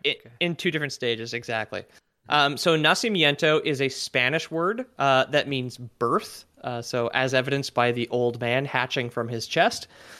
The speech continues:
Speaker 1: Um, it is also used to refer to the nativity scene, uh, in many countries that have set, had, like, let, let's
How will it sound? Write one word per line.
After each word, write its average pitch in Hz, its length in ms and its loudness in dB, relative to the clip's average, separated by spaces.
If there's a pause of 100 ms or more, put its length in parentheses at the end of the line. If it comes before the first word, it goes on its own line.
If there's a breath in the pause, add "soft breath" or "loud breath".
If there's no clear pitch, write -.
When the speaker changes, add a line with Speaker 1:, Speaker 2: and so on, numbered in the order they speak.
(180 loud breath)
Speaker 1:
Um, 143 500 2 (140)
it 180 160 4
is 170 160 -2
also 170 320 2
used 165 260 2
to 156 60 -2
refer 147 380 2
to 143 180 -4
the 131 180 0
nativity 151 580 2
scene, 113 600 -2
uh, 120 260 2
in 131 240 2
many 139 220 2
countries 131 560 -2
that 131 160 0
have 135 160 2
set, - 340 -4
had, 123 240 0
like, 113 300 -2 (340)
let, 127 160 -2
let's 123 380 -6